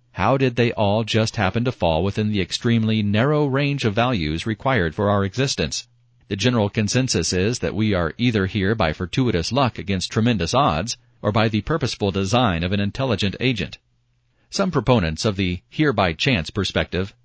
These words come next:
have sought to level the odds against fortuitous luck by hypothesizing a scenario whereby our universe is just one among many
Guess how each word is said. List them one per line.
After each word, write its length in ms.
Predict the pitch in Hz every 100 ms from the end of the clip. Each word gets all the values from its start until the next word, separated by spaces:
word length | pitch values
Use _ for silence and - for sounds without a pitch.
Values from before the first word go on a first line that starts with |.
| _
have 180 | 104 92
sought 280 | 156 165
to 80 | -
level 300 | 104 113 131
the 180 | 113 92
odds 260 | 80 76 101
against 400 | 104 123 120 -
fortuitous 580 | 101 - 127 98 80
luck 320 | 120 131 80 - _ _ - -
by 120 | 107
hypothesizing 880 | 107 117 156 175 - - 90 92 101
a 60 | 104
scenario 720 | - 117 127 87 76 82 120 -
whereby 400 | - 90 95 98
our 140 | 110 107
universe 500 | 101 123 87 82 87
is 160 | 104
just 300 | 92 113 107
one 360 | 101 95 139 151 -
among 400 | 107 104 107 107
many 420 | 165 90 57